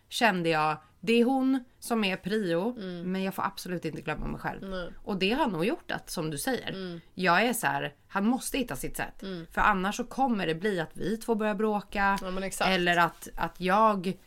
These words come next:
Speaker 1: eh, inte kan släppa som
Speaker 2: Mm,
Speaker 1: nu.
Speaker 2: mm.
Speaker 1: Jag har glömt henne.
Speaker 2: Mm. <laughs>
Speaker 1: Eh, för att jag sitter och tänker hela
Speaker 2: Ja,
Speaker 1: tiden på så här, "Vad
Speaker 2: exakt.
Speaker 1: händer där ute just nu?
Speaker 2: Mm.
Speaker 1: Är hon ledsen?"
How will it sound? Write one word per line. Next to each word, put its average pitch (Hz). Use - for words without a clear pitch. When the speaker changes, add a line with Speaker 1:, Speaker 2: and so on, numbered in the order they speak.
Speaker 1:
eh, 170
inte 175
kan 170
släppa -
som -
Speaker 2:
Mm, 175
Speaker 1:
nu. 160
Speaker 2:
mm. 170
Speaker 1:
Jag 185
har 240
glömt 262
henne. -
Speaker 2:
Mm. 196
<laughs> 165
Speaker 1:
Eh, 175
för 226
att 180
jag 190
sitter 226
och 185
tänker 208
hela 175
Speaker 2:
Ja, 165
Speaker 1:
tiden 156
på 147
så 156
här, 151
"Vad 170
Speaker 2:
exakt. 196
Speaker 1:
händer 180
där 175
ute 170
just 170
nu? 160
Speaker 2:
Mm. 170
Speaker 1:
Är 170
hon 175
ledsen?" 160